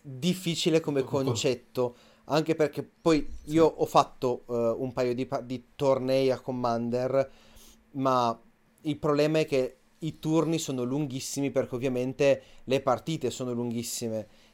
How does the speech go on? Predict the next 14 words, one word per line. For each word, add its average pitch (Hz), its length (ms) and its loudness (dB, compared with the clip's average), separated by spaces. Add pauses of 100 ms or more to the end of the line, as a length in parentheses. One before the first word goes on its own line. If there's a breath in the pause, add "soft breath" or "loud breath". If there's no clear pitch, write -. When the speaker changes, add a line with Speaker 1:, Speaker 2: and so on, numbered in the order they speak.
(140 soft breath)
Speaker 1:
e 135 440 2
magari 151 420 2
può 156 140 -2
Speaker 2:
Certo. 139 160 -6
Speaker 1:
capitare 135 380 0
che 135 180 -2
c'è 135 280 2
un 123 460 -4
tavolo 156 420 2
che 156 120 -8
finisce 131 360 -6
in 123 100 -8
fretta 156 420 0
perché, 131 540 0